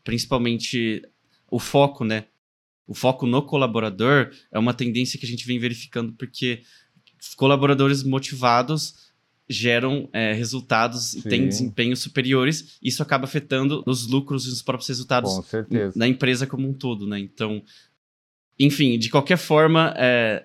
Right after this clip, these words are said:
Speaker 1: é uma estratégia que vale a pena,
Speaker 2: Sim.
Speaker 1: tanto pela questão do, do colaborador quanto pela
Speaker 2: Sim.
Speaker 1: própria questão do negócio em si.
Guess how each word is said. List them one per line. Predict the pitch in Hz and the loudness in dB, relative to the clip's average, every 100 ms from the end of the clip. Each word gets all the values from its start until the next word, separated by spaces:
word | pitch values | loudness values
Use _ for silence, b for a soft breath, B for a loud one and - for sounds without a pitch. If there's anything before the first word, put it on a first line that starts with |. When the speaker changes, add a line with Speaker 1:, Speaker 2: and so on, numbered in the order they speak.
| _ | _
Speaker 1:
é | - | 2
uma | 131 143 | 4 4
estratégia | 139 143 139 127 135 | 2 0 0 0 -2
que | 135 | -6
vale | 123 123 | -2 0
a | 123 | 0
pena, | 120 107 | -2 -2
Speaker 2:
Sim. | 95 | 0
Speaker 1:
tanto | 90 92 107 | -2 -4 -2
pela | 120 113 113 | 0 2 0
questão | 127 123 123 | -4 -4 -2
do, | 123 113 | -2 -4
do | 110 | -4
colaborador | 127 127 120 127 117 123 | 0 2 4 2 2 -2
quanto | 120 127 - | -2 -6 -8
pela | - 107 | -4 -4
Speaker 2:
Sim. | 98 | -2
Speaker 1:
própria | 110 120 | -4 -4
questão | 127 - 117 | -6 -4 -4
do | |
negócio | 117 117 113 113 | -4 -2 -2 -2
em | 120 | -8
si. | - 104 | -8 -10